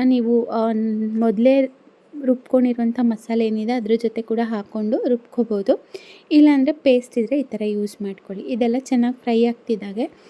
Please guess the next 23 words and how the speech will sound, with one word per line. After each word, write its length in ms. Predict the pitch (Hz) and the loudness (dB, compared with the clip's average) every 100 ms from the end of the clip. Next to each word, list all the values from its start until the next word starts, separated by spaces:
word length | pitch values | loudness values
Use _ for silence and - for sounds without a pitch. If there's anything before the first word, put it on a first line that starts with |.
| - - _ | -20 -20 _
ಆ, 120 | 233 | 0
ರುಬ್ಬಿಟ್ಕೊಂಡಿರುವಂಥ 880 | 233 240 240 262 - 269 262 240 233 247 | 2 2 0 -2 0 2 2 0 0 0
ಮಸಾಲೆ 460 | 233 - 233 226 | -2 -2 -6 -4
ಏನಿದೆ 340 | 226 214 208 247 | -2 -4 -6 -6
ಅದನ್ನು 400 | 262 220 226 240 | -4 -2 -2 -2
ಕೂಡ 180 | 226 214 | -2 -4
ಹಾಕ್ಕೊಂಡು 720 | 220 214 208 214 202 226 302 339 | -4 -6 -8 -8 -4 -4 -4 0
ನೀರು 320 | 247 262 277 | 4 6 6
ಎಷ್ಟು 240 | 240 - - | 2 -2 -6
ಬೇಕು 240 | 226 226 | -6 -4
ನೋಡ್ಕೊಂಡು 500 | 220 208 202 220 220 | -4 -6 -6 -8 -6
ಹಾಕ್ಕೊಳ್ಳಿ. 420 | 196 202 196 247 - - - - _ | -8 -10 -6 -6 -6 -16 -20 -20 _
ಇದಾದ 340 | 262 247 233 240 | 0 2 0 0
ನಂತರ 320 | 247 226 220 302 | 0 0 -2 0
ಉಪ್ಪು 340 | 269 247 - | 0 -2 0
ಹಾಕ್ಕೊಂಡು 500 | 247 240 208 208 277 | 0 0 -4 -4 -2
ಉಪ್ಪು 300 | 285 - 262 | -2 -4 -6
ಖಾರ 260 | 262 240 220 233 | -4 -4 -2 -2
ಒಂದ್ಸರಿ 320 | 226 226 220 | -4 -6 -8
ಚೆಕ್ 340 | - 220 - | -8 -10 -4
ಮಾಡ್ಕೊಂಡು 500 | 240 240 - 208 220 | -2 -2 -4 -6 -4
ಅಡ್ಜಸ್ಟ್ 560 | 277 233 190 233 233 - | -4 -6 -4 -4 -2 -4
ಮಾಡ್ಕೊಂಡ್ರೆ, 560 | 220 208 - 196 262 | -4 -6 -10 -6 -6